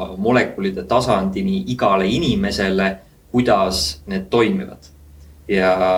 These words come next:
ja, ja see, see vist tekitab ka sellise, noh, nii-öelda keerukuse nii, nii selle, selles olukorras, kus on kakskümmend minutit edasi aeg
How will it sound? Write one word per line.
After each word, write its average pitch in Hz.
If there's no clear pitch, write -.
ja, 95
ja 101
see, 101
see 107
vist 95
tekitab 98
ka 101
sellise, 98
noh, 95
nii-öelda 92
keerukuse 107
nii, 98
nii 98
selle, 123
selles 110
olukorras, 101
kus -
on 98
kakskümmend 113
minutit 107
edasi 120
aeg 165